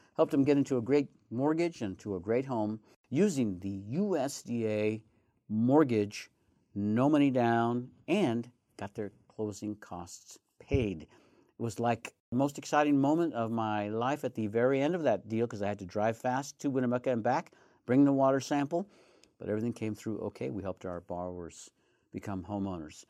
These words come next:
Hey, we have great stories that we talk about all the time, and there's more coming today. I know we'll be helping more people. If we can help you in any way, purchase a home, primary residence, second home, investment property, we want to help you and your families. Call us at Nevada Real Estate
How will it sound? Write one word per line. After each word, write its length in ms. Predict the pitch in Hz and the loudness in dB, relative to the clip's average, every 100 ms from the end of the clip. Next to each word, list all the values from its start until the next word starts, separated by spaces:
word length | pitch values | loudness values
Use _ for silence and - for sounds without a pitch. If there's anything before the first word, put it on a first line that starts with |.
| _ - | _ 2
Hey, 160 | 160 | 4
we 100 | 143 | 6
have 140 | 156 127 | 6 6
great 240 | 143 151 | 4 4
stories 560 | - 151 143 147 147 139 | 2 2 6 6 2 -2
that 80 | 123 | -4
we 100 | 113 | -2
talk 240 | 120 117 | -2 -2
about 300 | 107 101 95 | -4 -4 -4
all 240 | - 110 | -2 -2
the 100 | 127 | -2
time, 400 | 143 123 117 123 | -4 -2 0 0
and 100 | 120 | -2
there's 160 | 90 87 | -6 -6
more 200 | 98 104 | -4 -4
coming 260 | 113 107 107 | -4 -4 -4
today. 400 | 113 107 107 101 | -4 0 0 0
I 160 | 95 | -2
know 140 | 98 98 | -2 -4
we'll 120 | 104 | -4
be 120 | 104 | -4
helping 320 | 101 92 98 | -6 -8 -6
more 160 | 95 104 | -4 -4
people. 400 | - 104 113 127 - - _ - | -6 -8 -8 -10 -16 -20 _ -8
If 100 | 117 | -2
we 60 | |
can 140 | 123 139 | 2 4
help 220 | 135 127 | 4 4
you 360 | 151 165 202 - _ | 4 6 4 0 _
in 140 | 131 127 | 0 2
any 180 | 139 185 | 4 6
way, 320 | 170 104 87 _ | 6 4 -2 _
purchase 360 | 151 165 190 - | 0 2 0 -4
a 60 | |
home, 320 | 139 143 151 - - - - | 0 2 0 -4 -14 -20 2
primary 400 | 139 151 147 139 | 6 8 8 6
residence, 460 | 143 151 156 - - | 4 2 -2 -4 -12
second 320 | - 147 139 | 0 0 2
home, 340 | 131 135 147 165 _ _ _ _ _ _ _ | -2 0 -2 -4 _ _ _ _ _ _ _
investment 440 | 107 98 110 143 139 | -4 -2 -2 -2 0
property, 500 | 143 147 160 190 202 _ _ - | 0 0 0 -4 -6 _ _ -6
we 80 | 117 | -2
want 160 | 127 | 0
to 40 | 117 | 2
help 220 | 123 120 | 0 0
you 140 | 127 | 0
and 80 | 120 | 0
your 120 | 107 | -2
families. 480 | 98 120 110 80 - _ _ | -4 -2 -2 -4 -14 _ _
Call 280 | - 151 151 | 2 4 4
us 160 | 123 104 | 2 -4
at 100 | 90 | -6
Nevada 420 | 90 98 123 113 | -6 -4 -2 -4
Real 260 | 92 104 | -4 -4
Estate 360 | 107 - 107 | -4 -4 -4